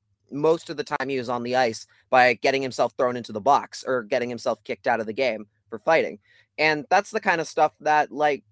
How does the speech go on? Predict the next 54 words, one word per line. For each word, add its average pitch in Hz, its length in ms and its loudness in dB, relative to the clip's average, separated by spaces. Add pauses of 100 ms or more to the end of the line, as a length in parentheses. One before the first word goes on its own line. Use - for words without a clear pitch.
(200)
eh, 143 280 -10
maybe, 175 520 -4
like, 147 200 0
I 143 80 2
get 147 300 -2
that 143 220 0
some 139 200 -6
coaches 135 420 -6
look 120 240 -4 (140)
really 123 280 -4
ha-, 117 140 -4 (100)
like, 120 320 -2
highly 123 340 -2
on 117 160 -2
the, 113 200 -2 (320)
"Oh, 147 260 8
I, 127 300 2
I 135 80 0
can 135 160 -8
win 131 140 -4
a 123 40 -4
roster 123 380 -2
spot," 117 380 -2 (100)
like, - 300 -4
"Guys 127 180 -2
can 135 140 -8
win 120 100 -6
a 117 60 -6
roster 113 260 -4
spot 113 240 -4
by 117 80 -4
being 113 200 -8
aggressive 113 440 -2
and 101 100 -10
fighting," 107 300 -4
sort 104 160 -8
of 104 80 -10
thing. 101 180 -10 (400)
I 160 120 6
don't 247 180 2
see 208 160 -4
how 180 160 6
you're 170 160 2
helping 160 380 0
your 131 100 -6
team 143 520 -6
by 127 200 2
getting 139 260 -2
yourself 131 360 -2
thrown 131 180 2
out 127 140 -4
of 127 60 -6
a 131 40 -12
game. 143 300 -2